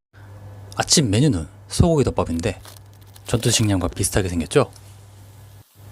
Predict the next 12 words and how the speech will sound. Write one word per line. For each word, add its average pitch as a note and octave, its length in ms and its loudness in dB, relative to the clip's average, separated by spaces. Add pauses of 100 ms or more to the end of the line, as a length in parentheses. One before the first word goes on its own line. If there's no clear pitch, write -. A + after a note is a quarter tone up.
(640)
반가우면서 G2+ 720 2 (100)
과연 E2+ 220 0 (320)
어떤 C#3+ 500 0
맛일지 - 480 -4 (380)
궁금함을 A2 540 -2
안고 A#2 380 -2 (160)
준비해 G2 440 0
보겠습니다. - 600 -6 (1160)
안에 B2 240 4
내용물은 G2 500 0
푹 - 320 0 (100)
익히시고 - 640 -4